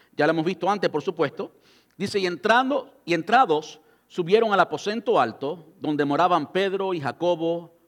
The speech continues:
Juan, Andrés, Felipe, Tomás, Bartolomé, Mateo, Jacobo hijo de Alfeo,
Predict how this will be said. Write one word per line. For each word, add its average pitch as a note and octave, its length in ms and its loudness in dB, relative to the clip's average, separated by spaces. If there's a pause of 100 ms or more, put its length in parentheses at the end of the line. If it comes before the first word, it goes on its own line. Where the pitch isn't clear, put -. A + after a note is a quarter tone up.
Juan, E3 500 -2
Andrés, C#3+ 580 -2 (100)
Felipe, D#3 420 -4
Tomás, C#3+ 640 -6
Bartolomé, B2 760 -6
Mateo, C3+ 520 -8 (1000)
Jacobo A#3 360 4
hijo G3 160 2
de F3 60 2
Alfeo, C#3+ 560 -4